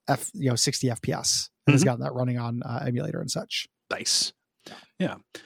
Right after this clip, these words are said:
Speaker 2: Uh, they continue. Uh, after that, after working with Lance, uh, uh, I kinda tried to improve my videos step by step. Uh, still, video production is not my forte, nor something I enjoy,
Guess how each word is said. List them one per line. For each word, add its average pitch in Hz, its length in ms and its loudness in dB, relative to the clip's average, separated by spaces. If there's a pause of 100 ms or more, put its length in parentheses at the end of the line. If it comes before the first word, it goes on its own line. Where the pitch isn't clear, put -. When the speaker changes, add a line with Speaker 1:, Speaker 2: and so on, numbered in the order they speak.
(140)
Speaker 2:
Uh, 127 180 8
they 139 120 4
continue. 147 520 2 (120)
Uh, 101 480 4
after 139 260 6
that, 107 240 0 (160)
after 107 240 4
working 95 320 0
with 95 140 2
Lance, 87 420 0 (160)
uh, 95 540 4
uh, 98 200 4
I 104 80 4
kinda 131 280 4
tried 110 500 4
to 110 220 4
improve 104 360 4
my 98 140 4
videos 98 400 2
step 95 240 2
by 87 120 0
step. - 400 4 (520)
Uh, 101 220 4
still, 165 420 4
video 123 300 4
production 113 400 2
is 101 100 0
not 104 120 2
my 98 100 2
forte, 165 640 2
nor 107 240 4
something 107 320 2
I 95 140 4
enjoy, 117 480 4